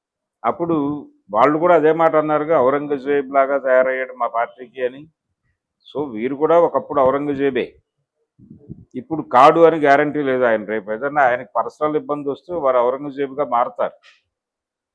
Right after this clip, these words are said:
ఇది కండిషన్. అందుకని ఔరంగజేబుని ఒక నెగిటివ్ టోన్‌లో ప్రచారం చేయటం అనే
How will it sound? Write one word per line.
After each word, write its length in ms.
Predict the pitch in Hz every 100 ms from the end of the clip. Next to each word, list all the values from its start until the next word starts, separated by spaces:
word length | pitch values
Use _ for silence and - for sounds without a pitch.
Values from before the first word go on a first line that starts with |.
| _ _ -
ఇది 180 | 113 165
కండిషన్. 580 | 151 127 139 127 90 73 92
అందుకని 360 | 98 123 131 - 98
ఔరంగజేబుని 1700 | 117 147 151 147 147 123 139 135 123 139 147 _ _ _ _ 139 180 _ _ _ _ _ - - 110
ఒక 140 | 104
నెగిటివ్ 520 | 101 104 123 139 156 151 -
టోన్‌లో 400 | 131 131 131 156
ప్రచారం 500 | 139 117 123 123 127
చేయటం 380 | 120 120 110 113
అనే 200 | 110